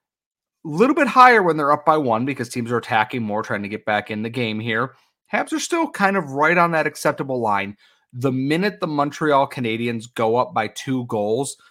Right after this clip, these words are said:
they turn off everything and sit there and get shelled.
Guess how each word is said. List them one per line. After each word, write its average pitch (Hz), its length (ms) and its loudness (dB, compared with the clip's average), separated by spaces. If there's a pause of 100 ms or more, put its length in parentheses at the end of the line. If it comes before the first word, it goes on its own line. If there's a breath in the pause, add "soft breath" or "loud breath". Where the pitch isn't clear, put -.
(240 soft breath)
they 131 280 2
turn 139 400 -2
off 131 220 4 (100)
everything 127 480 -4
and 110 140 -6
sit - 400 -6
there 127 220 2
and 107 120 -6
get 98 160 -10
shelled. 69 540 -10